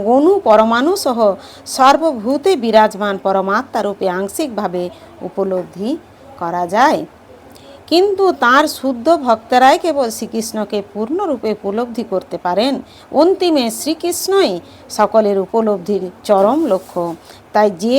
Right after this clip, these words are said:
যেভাবে ভগবানকে পেতে চায়, তার সিদ্ধিও হয় সেইভাবে। অপ্রাকৃত জগতেও ভগবান তার শুদ্ধ ভক্তদের ভাবনা অনুযায়ী তাদের সঙ্গে ভাবের বিনিময় করে থাকেন।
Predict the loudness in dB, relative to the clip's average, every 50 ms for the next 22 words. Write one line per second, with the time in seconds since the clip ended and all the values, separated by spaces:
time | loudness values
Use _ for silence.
0 | 2 0 0 0 0 0 0 2 2 2 2 2 2 2 2 4 4 6 6 4
1 | 2 2 0 -2 -2 0 0 -2 0 0 0 2 4 4 4 4 4 4 4 2
2 | 2 2 0 -6 -6 -8 -8 -8 -8 -4 0 2 2 2 2 0 0 -2 -2 -4
3 | -6 -8 -8 -8 -8 -8 -6 -4 -2 -2 -2 -2 -6 -8 -16 -20 -20 -20 -10 -2
4 | 0 0 0 0 0 0 0 -2 -2 -6 -6 -4 -2 0 2 2 2 2 -2 -4
5 | -2 -4 -4 -2 -2 -2 0 0 0 -2 -2 -4 -4 -4 -2 0 0 0 -2 -4
6 | -8 -10 -10 -6 -4 -4 -4 -4 -4 -8 -8 -8 -8 -6 -6 -4 -4 -4 -6 -6
7 | -4 -4 -4 -4 -4 -4 -4 -2 -2 -2 -2 -4 -6 -6 -4 -4 -2 -2 -2 -2
8 | -2 -4 -4 -10 -20 -20 -20 -18 -8 -2 0 0 2 2 2 0 0 -2 -2 -2
9 | 0 0 0 0 0 -2 -2 -6 -10 -20 -20 -18 -14 -12 -6 0 2 2 4 4
10 | 2 0 2 0 0 0 0 0 -2 -2 -2 -2 -2 -4 -4 -4 -4 -4 -6 -10
11 | -10 -8 -8 -8